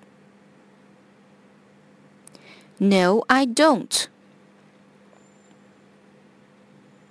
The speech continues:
小语段。Welcome to Happy Farm. Listen.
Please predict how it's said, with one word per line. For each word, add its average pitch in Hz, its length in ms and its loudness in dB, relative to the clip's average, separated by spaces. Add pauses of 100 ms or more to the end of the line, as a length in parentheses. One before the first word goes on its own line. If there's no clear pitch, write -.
(840)
小 208 420 2
语 220 240 -6
段。 220 380 0 (1900)
Welcome 277 800 4
to 269 120 2
Happy 285 520 -2
Farm. 190 600 0 (3000)
Listen. 254 800 2